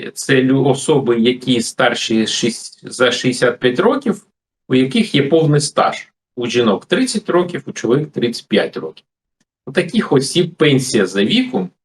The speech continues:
мінімальна. Вона, е, дорівнює сорок відсотків від мінімальної зарплати.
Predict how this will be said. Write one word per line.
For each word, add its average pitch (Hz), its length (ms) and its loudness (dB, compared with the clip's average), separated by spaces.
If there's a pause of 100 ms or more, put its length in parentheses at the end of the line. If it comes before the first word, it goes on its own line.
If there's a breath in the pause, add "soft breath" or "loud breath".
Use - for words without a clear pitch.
(340)
мінімальна. 110 720 0 (720)
Вона, 180 680 2 (200)
е, 117 40 -4
дорівнює 131 600 2
сорок 160 440 0
відсотків 127 680 -2
від 117 340 -2
мінімальної 110 580 4
зарплати. - 640 0